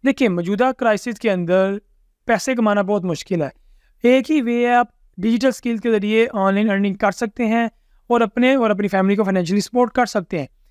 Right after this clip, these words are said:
आपसे एक ही गुजारिश है, kindly इस प्लेलिस्ट को कंप्लीट देखिएगा। इसके अलावा हमारे चैनल के ऊपर आठ दस मजीद कोर्सेज अवेलेबल हैं in depth, डिटेल के साथ।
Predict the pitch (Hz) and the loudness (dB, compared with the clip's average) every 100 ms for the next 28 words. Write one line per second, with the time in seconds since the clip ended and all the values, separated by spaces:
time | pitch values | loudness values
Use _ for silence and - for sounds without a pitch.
0 | _ - 202 - 233 220 269 233 208 196 | _ -2 0 0 2 2 2 0 0 0
1 | 190 214 190 180 214 240 _ _ _ - | -2 -4 -4 -4 -4 -8 _ _ _ -4
2 | 247 - - 190 202 - 214 196 151 160 | -4 -4 0 2 2 0 -4 -2 -4 -2
3 | 208 240 262 277 _ _ - 247 269 269 | -2 0 -2 -4 _ _ -6 -2 0 0
4 | 262 254 208 208 226 233 214 220 214 - | 2 2 2 0 2 2 2 2 0 0
5 | 233 185 185 214 - 214 190 208 233 226 | 0 2 0 -2 -6 -6 -2 0 2 2
6 | 196 226 233 190 175 196 202 220 247 254 | 0 0 0 0 0 0 0 0 -2 -2
7 | 240 180 180 - - 180 190 226 233 190 | 0 2 -2 -2 -12 -6 2 2 2 -2
8 | 180 147 | -2 -4